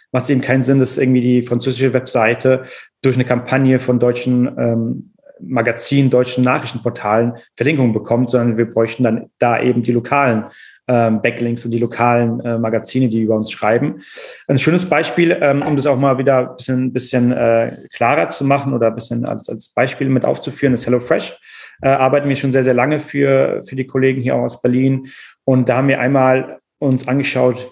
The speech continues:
wie ist das Essverhalten, das Konsumverhalten deutscher, ähm, Pizzaesser.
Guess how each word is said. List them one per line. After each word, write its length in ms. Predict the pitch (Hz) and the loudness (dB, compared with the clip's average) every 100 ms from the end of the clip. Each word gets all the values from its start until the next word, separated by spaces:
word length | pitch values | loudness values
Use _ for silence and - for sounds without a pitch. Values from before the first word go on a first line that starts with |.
| _ - | _ -4
wie 180 | 147 | -2
ist 180 | - - | 0 -2
das 100 | 123 | -4
Essverhalten, 680 | - 151 - - 110 120 123 | -4 -4 -4 -4 0 0 0
das 160 | 123 - | -8 -4
Konsumverhalten 960 | 123 117 156 - 117 110 120 135 131 127 - _ _ | -6 -4 -6 -2 0 2 0 0 -2 -4 -18 _ _
deutscher, 760 | - 135 160 - 156 139 - - | 0 2 2 2 0 0 -4 -4
ähm, 640 | 143 127 127 123 123 123 - - | 2 2 4 2 0 -4 -12 -8
Pizzaesser. 640 | 185 - 101 95 - | -4 -2 -2 -4 -12